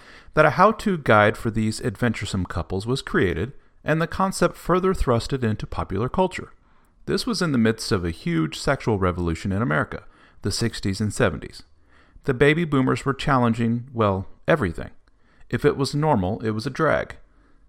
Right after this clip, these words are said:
Is there an institution that is more normal than good old-fashioned marriage? Let's not confuse people in open marriages with swingers. Unlike swingers, open marriage couples have fun without the other partner.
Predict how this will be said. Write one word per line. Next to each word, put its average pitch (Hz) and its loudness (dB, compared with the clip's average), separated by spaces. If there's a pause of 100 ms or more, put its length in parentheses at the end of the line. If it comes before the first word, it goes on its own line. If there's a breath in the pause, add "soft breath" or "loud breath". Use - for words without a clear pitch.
(240)
Is 110 0
there 123 6
an 120 6
institution 131 0
that 113 2
is - -2
more 107 0
normal 110 2
than 98 2
good 110 0
old-fashioned 117 0
marriage? 120 -4 (720 soft breath)
Let's 214 0
not 254 4
confuse 147 0
people 117 -2
in 101 2
open 107 0
marriages 90 -2
with 90 -4
swingers. 135 -2 (540)
Unlike 165 2
swingers, - -4 (340 soft breath)
open 175 2
marriage 127 0
couples 117 -4
have 127 -4
fun - 0 (260 loud breath)
without 160 0
the - -2
other 98 0
partner. 73 -4